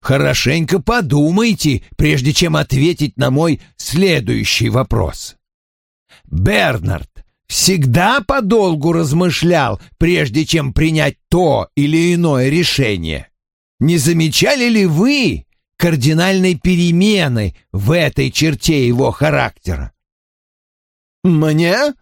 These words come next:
даже думать не надо», улыбнулся Деморист.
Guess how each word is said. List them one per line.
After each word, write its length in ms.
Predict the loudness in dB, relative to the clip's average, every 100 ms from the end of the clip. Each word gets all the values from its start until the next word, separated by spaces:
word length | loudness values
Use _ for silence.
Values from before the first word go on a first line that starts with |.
| _
даже 480 | -2 0 2 0 2
думать 540 | 2 2 2 0 -2
не 160 | -2 0
надо», 520 | 0 0 0 0 -2 -8 _ _ _ _ _ -4
улыбнулся 580 | 0 2 2 0 -2 -2
Деморист. 520 | 0 2 0 -2